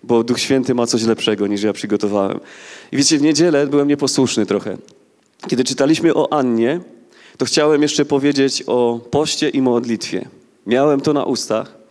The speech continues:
miałem to już gotowe i nawet chyba już zacząłem mówić o tym, ale kiedy widziałem moje kochane siostrzyczki tutaj, kiedy już brakowały wam, wa-, brakowało wam chusteczek, to pomyślałem sobie, i tak było mi wypomniane, że jestem wyciskacz łez,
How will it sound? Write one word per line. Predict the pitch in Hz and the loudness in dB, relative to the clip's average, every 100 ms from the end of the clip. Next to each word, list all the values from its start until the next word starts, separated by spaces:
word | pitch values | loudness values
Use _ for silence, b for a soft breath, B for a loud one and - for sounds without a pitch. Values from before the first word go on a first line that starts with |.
| b b | b b
miałem | 120 139 147 | 2 2 2
to | 156 | 2
już | 147 | 2
gotowe | 131 139 139 127 | 2 2 2 0
i | - 127 | -2 -2
nawet | 139 151 147 | -2 0 -2
chyba | 151 135 | -2 2
już | 135 120 | 2 2
zacząłem | 123 123 139 135 | 0 0 -2 0
mówić | 135 127 110 110 | -2 -2 -2 -4
o | 107 | -4
tym, | 110 104 | -4 -4
ale | 117 | -4
kiedy | 127 123 | -4 -2
widziałem | 123 143 156 147 | 0 0 0 0
moje | 143 | 0
kochane | 131 127 151 151 | 0 -4 -2 0
siostrzyczki | 131 131 - 135 - - | 0 -2 0 -2 -2 -4
tutaj, | 110 104 104 | -2 0 0
kiedy | 117 117 113 113 B B B B | -2 -2 -2 -4 B B B B
już | 120 | -2
brakowały | 117 139 143 139 147 131 | 0 2 2 2 4 2
wam, | 131 120 | 0 0
wa-, | 127 107 | -2 0
brakowało | 131 135 139 135 147 131 | -2 0 0 2 2 2
wam | 131 | 0
chusteczek, | 123 131 - 139 - 117 - - B B B B B | -2 -4 0 -2 0 -2 -2 -20 B B B B B
to | 120 | -2
pomyślałem | 131 131 135 139 135 | 2 2 2 2 2
sobie, | 135 127 | 0 0
i | 123 | 0
tak | 151 123 | -2 2
było | 120 | 2
mi | 113 | 2
wypomniane, | 110 113 113 113 110 110 104 101 | 0 0 0 0 0 0 0 -2
że | 107 113 | -2 0
jestem | 113 120 107 | 0 -2 -2
wyciskacz | 113 117 - 117 104 | -2 -2 -2 -2 2
łez, | 110 147 - | 2 0 -4